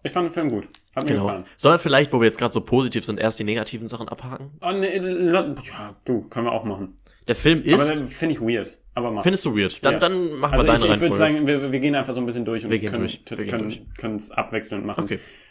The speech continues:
Speaker 1: Ähm, also was ich erstmal gut an dem Film finde und was erstmal diese Grundlage blieb, ist, finde ich eine wirklich interessante, ähm, Story. Ich sag jetzt mal, es klingt ein bisschen weird, aber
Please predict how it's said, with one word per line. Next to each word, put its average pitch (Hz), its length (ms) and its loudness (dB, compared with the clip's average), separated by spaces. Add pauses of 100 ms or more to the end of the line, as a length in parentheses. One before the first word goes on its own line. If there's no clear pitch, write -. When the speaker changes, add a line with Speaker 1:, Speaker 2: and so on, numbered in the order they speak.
(200)
Speaker 1:
Ähm, 127 280 2
also 139 140 2
was 147 140 2
ich 156 120 -2
erstmal 135 220 0
gut 160 160 4
an 185 100 0
dem 170 120 2
Film 160 180 -4
finde 165 240 -4
und 123 80 -2
was 127 140 -2
erstmal 123 260 -4
diese 107 180 -4
Grundlage 180 460 2
blieb, 151 160 -2
ist, 147 320 -8
finde 131 300 -2
ich 123 80 -6
eine 113 180 -4
wirklich 180 280 4
interessante, 156 840 -2 (100)
ähm, 127 360 -2 (600)
Story. 156 420 2
Ich - 120 0
sag 135 160 -10
jetzt 139 140 -6
mal, 131 80 0
es 123 100 -6
klingt 139 160 -4
ein 120 40 -2
bisschen 117 360 -4
weird, 151 260 0
aber 120 300 -2